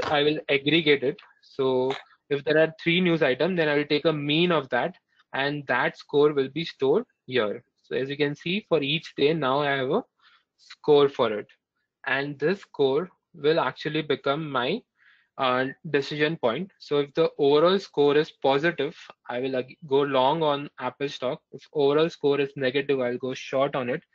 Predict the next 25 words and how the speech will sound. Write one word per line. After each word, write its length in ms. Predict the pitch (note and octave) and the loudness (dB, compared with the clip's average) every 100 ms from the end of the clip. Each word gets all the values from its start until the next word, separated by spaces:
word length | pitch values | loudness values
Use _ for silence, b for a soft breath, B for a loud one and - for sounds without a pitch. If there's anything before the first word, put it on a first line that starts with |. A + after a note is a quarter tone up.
| B B B C3 | B B B -4
And 120 | C3 | -2
if 140 | B2+ | -2
it 120 | C#3 | -2
is 300 | C#3 C#3 - _ E3 | -2 -4 -10 _ -10
zero, 460 | E3 F3+ C#3 F3+ | -2 2 2 0
then 220 | E3 C3 B2 | -4 -4 -2
I 100 | A#2+ | -2
will 140 | C#3+ | -2
be 300 | C#3+ F#3 B3 | -4 -6 -6
neutral. 500 | D3+ C3+ B2 - A2 B2 B B B B - | -2 0 0 -2 -6 -8 B B B B -6
Uh, 180 | C3+ - | -4 -2
a 100 | D#3+ | 0
variant 460 | D3+ D3+ E3+ G3+ G3+ | 2 2 4 2 0
of 160 | G3 F3+ | -2 2
this 200 | D#3+ E3 | 2 2
is 180 | G3 A3 | -2 -4
you 160 | D3 C#3+ | -8 -6
can, 400 | D#3 D3+ D3+ D3 | -4 -4 -4 -6
uh, 260 | C3 A#2+ A2 - _ _ _ _ _ _ _ _ _ _ _ _ _ _ _ D3 | -4 -4 -6 -14 _ _ _ _ _ _ _ _ _ _ _ _ _ _ _ -2
uh, 140 | C3+ | 0
you 180 | C#3 D3 | 0 0
can 160 | E3+ | 0
define 320 | E3 C#3 D3 D#3+ | 0 0 -2 -2
the 120 | G#3 | -4
thresholds. 540 | - C3 - B2 A#2+ | 0 -2 -2 -8 -8